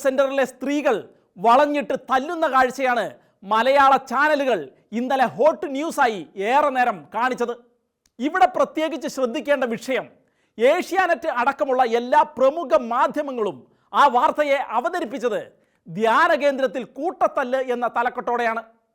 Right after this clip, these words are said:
പതിറ്റാണ്ടുകളായി മുരിയാട് പ്രവർത്തിക്കുന്ന ഈ സഭാവിരുദ്ധ കൾട്ട് പ്രസ്ഥാനത്തിന് കത്തോലിക്ക സഭയോ മറ്റേതെങ്കിലും അപ്പസ്തോലിക സഭകളുമായോ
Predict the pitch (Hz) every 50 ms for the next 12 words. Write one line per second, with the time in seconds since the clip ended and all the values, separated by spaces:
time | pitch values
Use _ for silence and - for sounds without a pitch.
0 | _ _ _ _ _ _ _ _ _ - 208 220 - 277 - - - 311 330 320
1 | 302 311 277 277 269 269 262 269 226 170 135 - _ 196 196 240 254 247 262 285
2 | 294 311 294 285 269 262 262 277 277 277 262 220 269 247 254 247 240 277 254 -
3 | 254 233 170 170 294 349 311 285 285 277 - 269 - - 302 269 254 254 - -
4 | 330 - 269 247 - - - 311 349 349 294 294 320 240 220 165 117 - _ _
5 | _ _ _ _ _ _ _ - 240 233 233 - 294 302 294 294 285 - 294 285
6 | 294 - 262 233 262 254 254 269 320 269 - _ _ _ _ 208 254 247 - 277
7 | 254 247 285 339 330 370 330 285 294 247 190 143 123 - _ _ _ _ _ 220
8 | 247 - - - 349 339 - - 320 302 285 269 262 262 - - 262 269 262 277
9 | 311 302 330 330 302 277 262 247 233 180